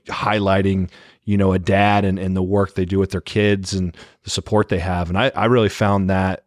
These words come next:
to be, um, really inspirational. So, um, I know we kinda talked through, through that of, of you get a lot of submittals. And so there's a lot of good dads out there.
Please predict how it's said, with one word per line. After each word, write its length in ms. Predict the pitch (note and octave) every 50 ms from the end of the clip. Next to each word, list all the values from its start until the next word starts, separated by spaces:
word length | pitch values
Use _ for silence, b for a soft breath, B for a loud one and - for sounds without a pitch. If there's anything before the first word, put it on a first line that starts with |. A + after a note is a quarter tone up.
| _ -
to 100 | - F#2+
be, 420 | F2 G2 F#2+ F#2+ F#2 F#2 F2+ E2+ b b b b b b b _
um, 500 | - G2+ F#2+ F2+ F2 F2 E2+ E2+ D2+ D#2 - _ _ - - -
really 280 | G#2+ A2+ A#2 A2+ G#2 G2+
inspirational. 680 | G#2 F#2+ - - F#2+ F2+ G2 G#2+ - A2 F#2+ E2+ - - _ -
So, 360 | - - F#2+ F2 F2 F2 E2+ b b b b b b b b -
um, 520 | F#2 F2+ F2+ F2+ E2+ E2 E2 D#2 E2+ F#2 - -
I 120 | - F#2+ F#2
know 140 | F#2+ F#2+ F#2
we 120 | F#2 F2+
kinda 240 | - - G2+ F#2+ F2+
talked 300 | - - G2+ F#2+ - -
through, 420 | - - G2 G2 G2 G2 F#2+ F2 B B B B B B B B _
through 340 | - - B2 B2+ B2+ B2
that 320 | G#2+ A2 A2 A2 A2+ A#2+ A#2
of, 220 | G#2+ G2 F2+ - -
of 260 | F#2+ G2 F#2+ F2+ -
you 140 | G2+ G2+ F#2+
get 120 | G2 G#2
a 60 | G2 G2
lot 220 | G2 G2 G#2 G2+
of 40 | G2
submittals. 540 | - - G2+ F#2 F#2+ G2+ G2+ A#2 A2+ G#2+ -
And 200 | G2 F#2+ F#2 -
so 100 | - G2
there's 180 | F#2+ F#2+ F#2 F#2+
a 40 |
lot 200 | F#2+ G2+ G2+ G#2
of 60 | G#2+ F#2+
good 180 | A2 G2+ F#2
dads 360 | F2+ G2 F#2+ G2+ G2+ G2+ -
out 200 | A2 G2 G2 - -
there. 300 | G2+ G2 G#2+ B2+ B2+